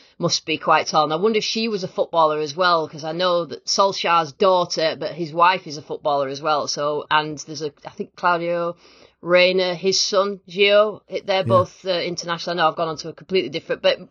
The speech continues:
Speaker 1: you know, it's in the <laughs> genes, and, uh, he's obviously quite superhuman. But I have to say that I was listening to it on the way back from Southampton, and it came in two nil Palace, and I nearly put a bet on three two, uh, City, and I wouldn't have won. But it,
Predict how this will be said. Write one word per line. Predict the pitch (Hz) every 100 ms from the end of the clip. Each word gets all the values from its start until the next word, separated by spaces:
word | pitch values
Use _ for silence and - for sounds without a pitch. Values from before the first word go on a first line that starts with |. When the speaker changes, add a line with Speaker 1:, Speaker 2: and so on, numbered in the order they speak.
| _ -
Speaker 1:
you | 196
know, |
it's | 185 180
in | 190
the | 185
<laughs> |
genes, | 175 202 180 160
and, | 170 170 170
uh, | 165 165 - - - _
he's | 196 175 170 - -
obviously | 190 170 - 170
quite | - 185 170 -
superhuman. | 190 - 175 196 196 170
But | 196 - - -
I | 214
have | 233 247
to | 226
say | - 226 196 170
that | 160 127
I | 175
was | 170
listening | 196 - 180
to | 185
it | 170
on |
the | 170
way | 170
back | 170 -
from | 180 160
Southampton, | 170 165 170 165 - 165 147 - _ - -
and | 170
it | -
came | 180 170
in | 165
two | 135 185 170
nil | 156
Palace, | - 170 156 143 -
and | 160 156 -
I | 165
nearly | 185 190 175
put | 170 175 160 160
a |
bet | 143 170 -
on | 160 151 139
three | 175 165
two, | - 175 160 147 _ - _ -
uh, | 151 147 -
City, | - - 156
and | 147
I | 147
wouldn't | 160 147
have | 139
won. | 156 151 139
But | 139 -
it, | 175 - -